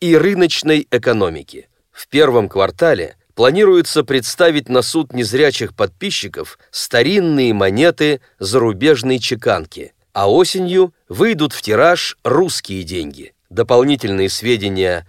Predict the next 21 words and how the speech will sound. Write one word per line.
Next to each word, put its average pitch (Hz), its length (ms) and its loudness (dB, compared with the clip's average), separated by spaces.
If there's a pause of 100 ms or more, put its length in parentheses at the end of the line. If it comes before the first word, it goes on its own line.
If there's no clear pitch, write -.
об 107 220 -4
испытанных 107 640 -4
временем 98 480 0
знаках 92 580 -2
оплаты 110 680 -4 (260)
никому 120 420 0
не 127 140 -2
помешают. 87 680 -10 (320)
Несомненно, 135 880 2
другим 127 640 -2
интереснейшим 110 960 -4
предметом 110 600 -2
изучения 147 760 0 (300)
является 127 640 2
военная 120 800 2
история, 95 800 -4 (340)
поэтому 104 640 0
майская 107 640 0
презентация 98 880 -2
«Царь 95 360 -2
пушки» 71 520 -10